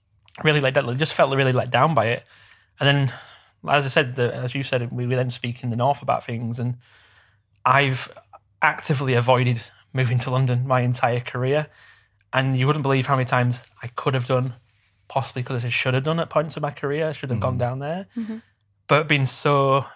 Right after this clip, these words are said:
Speaker 1: adamant of, like, "Why should I, why should I have to?"
Speaker 3: Yeah.
Speaker 1: To the point where I've now sta-, and I've ha-, had great roles in Leeds and Manchester and the North, and prospered working with great brands, and never once has my career faltered as a result of it.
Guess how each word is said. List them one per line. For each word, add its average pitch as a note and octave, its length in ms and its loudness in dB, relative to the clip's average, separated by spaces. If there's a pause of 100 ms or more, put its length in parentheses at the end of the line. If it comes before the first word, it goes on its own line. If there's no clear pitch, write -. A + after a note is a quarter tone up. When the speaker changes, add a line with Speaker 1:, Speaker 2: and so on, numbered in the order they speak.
(280)
Speaker 1:
adamant C#3 380 2
of, C3 100 -2
like, C3 220 0 (560)
"Why B2+ 240 0
should B2 340 -4
I, C3+ 140 -2
why B2+ 160 -6
should A#2+ 180 -6
I A2+ 60 -6
have A2+ 240 -10
to?" B2+ 240 -10 (200)
Speaker 3:
Yeah. G#3 220 -10 (600)
Speaker 1:
To D3+ 100 -2
the C3+ 60 2
point C#3+ 200 4
where C3 120 6
I've B2+ 140 2
now B2+ 240 2 (500)
sta-, - 300 -4
and C#3+ 120 0
I've C#3+ 260 -6
ha-, - 180 -6
had C#3+ 240 -4
great D3+ 200 2
roles B2+ 300 0
in A#2+ 120 0
Leeds B2 400 -2
and B2 120 -8
Manchester B2 520 -6
and A#2+ 120 -4
the A#2+ 40 -4
North, B2 480 -2
and C#3+ 160 -2
prospered C#3+ 420 0
working C3 260 -2
with B2+ 120 -6
great B2+ 200 -2
brands, B2+ 240 -4
and B2+ 100 -4
never C#3 180 0
once C3 280 -4
has B2 100 -16
my A#2 140 -8
career A#2 280 -12
faltered - 360 -10
as A2+ 160 -14
a A2+ 40 -14
result A#2+ 300 -8
of - 80 -14
it. - 160 -14